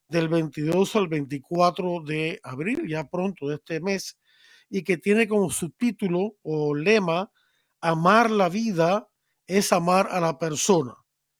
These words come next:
Y bueno, quisiera que nos contaras un poco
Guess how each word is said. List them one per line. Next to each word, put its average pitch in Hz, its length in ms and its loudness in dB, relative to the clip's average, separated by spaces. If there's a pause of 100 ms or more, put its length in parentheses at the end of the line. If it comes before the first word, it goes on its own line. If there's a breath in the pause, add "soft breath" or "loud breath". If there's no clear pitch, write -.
(460)
Y 160 260 -4
bueno, 208 460 4
quisiera 185 380 -4
que 226 100 -2
nos 208 140 0
contaras 175 400 -2
un 185 180 -6
poco 208 500 -2